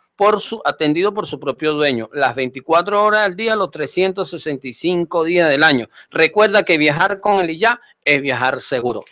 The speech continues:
Y también tenemos a la Corporación Medina Perdomo,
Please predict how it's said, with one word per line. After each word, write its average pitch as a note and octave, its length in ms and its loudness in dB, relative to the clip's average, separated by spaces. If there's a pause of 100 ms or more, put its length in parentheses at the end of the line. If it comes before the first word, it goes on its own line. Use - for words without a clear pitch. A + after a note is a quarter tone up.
(240)
Y F#3+ 120 4
también G3+ 400 6
tenemos A3 460 4
a F#3 160 4
la F3+ 140 2
Corporación F#3 880 0
Medina F#3 280 -4
Perdomo, G3+ 580 0